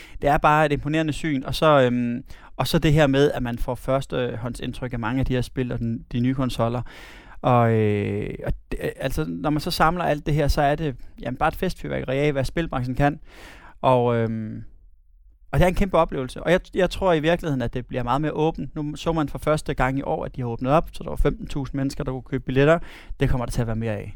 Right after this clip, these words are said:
De var glade for det, at der var udsolgt med det samme, og, og de har brug for penge. Øh, øh, øh, det ved jeg ikke, om de har, men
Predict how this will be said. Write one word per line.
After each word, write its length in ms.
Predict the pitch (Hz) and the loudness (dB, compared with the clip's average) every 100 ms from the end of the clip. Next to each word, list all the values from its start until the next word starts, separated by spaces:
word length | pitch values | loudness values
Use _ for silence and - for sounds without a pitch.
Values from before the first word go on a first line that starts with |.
| - | -4
De 120 | 131 | -2
var 60 | |
glade 280 | 120 131 139 | 2 4 4
for 140 | 135 123 | 4 0
det, 80 | |
at 60 | 123 | 0
der 60 | 113 | 0
var 60 | |
udsolgt 280 | 123 123 131 | -2 -4 -4
med 80 | 123 | -4
det 80 | 110 | 0
samme, 320 | 113 117 120 | 0 2 0
og, 200 | 107 - | -2 -2
og 160 | 131 - | -8 2
de 60 | |
har 80 | 120 | 2
brug 180 | - 110 | 2 -6
for 80 | 117 | -6
penge. 320 | - 107 110 - - - - - - | -4 -4 -6 -10 -20 -20 -20 -12 -6
Øh, 60 | |
øh, 60 | 113 113 110 - - - | -4 -4 -4 -2 -2 -2
øh, 60 | 104 | -4
det 140 | - | -4
ved 60 | 110 | 0
jeg 80 | 110 | 0
ikke, 60 | |
om 60 | 107 | 0
de 60 | |
har, 180 | 101 101 | 2 2
men 140 | 101 | 0